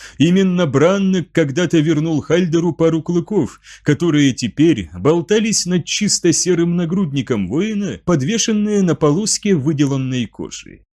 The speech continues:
Юноша считал, что волчий жрец по-особенному относится к нему. Порой,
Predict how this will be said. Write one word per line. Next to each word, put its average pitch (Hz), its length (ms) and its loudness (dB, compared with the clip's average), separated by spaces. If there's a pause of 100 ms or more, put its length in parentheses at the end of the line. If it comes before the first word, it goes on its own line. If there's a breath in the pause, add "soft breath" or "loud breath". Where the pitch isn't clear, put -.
(600)
Юноша 151 500 2
считал, 131 600 -2
что - 240 -2
волчий 147 460 0
жрец 117 480 0
по-особенному 180 960 -2
относится 175 640 -2
к - 80 -20
нему. 80 360 -10 (640)
Порой, 127 500 0